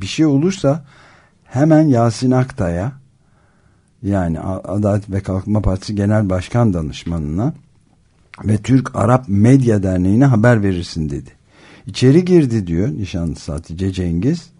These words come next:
"Birkaç saat haber gelmeyince Yasin Aktay'a, ardından Türk Arap Medya Derneği'ne haber verdim. Şu ana kadar kendisine haber yok. Henüz bir gelişme yok.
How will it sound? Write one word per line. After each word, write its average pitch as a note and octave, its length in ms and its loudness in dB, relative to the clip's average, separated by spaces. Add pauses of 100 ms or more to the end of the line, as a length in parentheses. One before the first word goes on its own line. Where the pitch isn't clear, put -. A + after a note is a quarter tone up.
(640)
"Birkaç D#3 320 0
saat D3 260 0
haber C3+ 260 4
gelmeyince D3+ 600 4
Yasin B2+ 500 0
Aktay'a, C3+ 500 0
ardından B2 520 4
Türk C#3+ 260 -4
Arap C3 240 0
Medya C3+ 380 4
Derneği'ne G#2 380 2
haber A#2 360 2
verdim. D3+ 300 0
Şu E3 160 -2
ana D#3+ 240 2
kadar B2 260 0
kendisine A#2+ 420 0
haber A2 340 0
yok. F3 220 0
Henüz B2 300 2
bir A#2 120 -4
gelişme A#2 380 0
yok. E3 200 -2